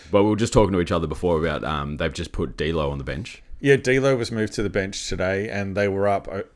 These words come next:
Speaker 2: over O K C by ten as we started recording.
Speaker 1: Yep.
Speaker 2: So that looks like they're, they're gonna get a win, but again, it's another team that is so inconsistent,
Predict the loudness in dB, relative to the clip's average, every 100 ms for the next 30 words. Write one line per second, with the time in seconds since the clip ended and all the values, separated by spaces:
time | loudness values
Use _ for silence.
0 | -8 -6 -4 -4 -4 -6 -8 -10 -20 _
1 | -8 -8 -6 -6 -6 -6 -6 -6 -6 -6
2 | -6 -6 -10 -6 -6 -6 -6 -4 -4 -6
3 | -8 -8 -8 -8 -12 -20 _ _ _ -2
4 | -2 -2 -20 -14 -6 -2 -2 -4 0 4
5 | 6 4 4 0 2 0 0 -8 -6 -4
6 | -4 -4 -4 -2 -2 -2 -2 -2 -6 -20
7 | _ _ -8 0 2 2 -2 -4 -2 -2
8 | -2 4 4 4 -4 -6 -6 -6 -6 -4
9 | -4 -4 -6 -10 -10 -12 -10 -8 -8 -8
10 | -10 -12